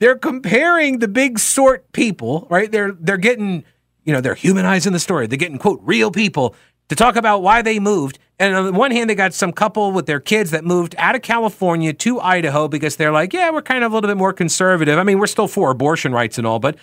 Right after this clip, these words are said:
we're kind of more conservative." And then they got this one to represent the face of someone fleeing to Denver, fleeing to Colorado, a blue state, but she came from Minnesota. And her explanation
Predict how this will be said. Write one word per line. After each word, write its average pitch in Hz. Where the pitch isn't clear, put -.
we're 302
kind 302
of 220
more 190
conservative." 160
And 196
then 262
they 254
got 202
this 320
one 156
to 185
represent 196
the 147
face 240
of 180
someone 226
fleeing 240
to 196
Denver, 165
fleeing 233
to 185
Colorado, 190
a 139
blue 202
state, 277
but 233
she 339
came 370
from 311
Minnesota. 269
And 277
her 254
explanation 226